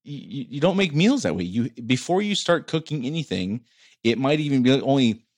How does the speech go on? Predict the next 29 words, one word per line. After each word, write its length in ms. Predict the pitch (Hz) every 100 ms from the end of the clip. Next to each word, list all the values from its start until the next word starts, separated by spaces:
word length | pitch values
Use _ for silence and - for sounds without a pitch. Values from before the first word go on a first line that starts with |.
| _ _
four 360 | - 151 160
minutes 240 | 160 151 135
beforehand 480 | 120 165 180 131 107
if 100 | 120
you're 80 |
making 300 | 120 127 113
something 260 | 104 120 120
like 160 | 110 -
top 240 | 127 -
ramen 340 | 104 131 104
or 120 | 117 98
macaroni 420 | 110 110 123 101
and 100 | 87
cheese, 400 | - 135 98 - _ _ _ _ _ _
but 100 | 151
you 120 | 170
cannot 460 | 160 - 175 180 160
start 260 | - 147 131
making 340 | 135 - 135
a 60 | 127
meal 340 | 117 113 101
until 220 | 117 113
you've 180 | 113 113
determined 540 | 117 - 131 151 98
what 180 | 107 101
you're 120 | 104
going 240 | 110 101 113
to 40 |
make. 300 | 151 160 82